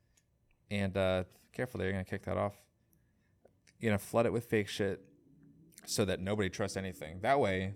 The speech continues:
like, 'cause what's even worse than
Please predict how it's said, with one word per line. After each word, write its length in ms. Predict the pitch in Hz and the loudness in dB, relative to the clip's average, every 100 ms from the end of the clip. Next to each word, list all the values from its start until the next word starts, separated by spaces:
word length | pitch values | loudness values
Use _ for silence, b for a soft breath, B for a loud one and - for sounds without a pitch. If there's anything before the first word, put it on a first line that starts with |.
| - | -8
like, 260 | 104 98 - b b b b b b b _ _ _ _ _ _ - | -4 -4 -4 b b b b b b b _ _ _ _ _ _ -16
'cause 260 | - 120 113 | -2 0 0
what's 180 | 120 | 0
even 240 | 175 156 110 | 2 2 4
worse 300 | 113 117 - | 4 2 0
than 580 | 113 101 98 98 92 | -2 0 0 0 -2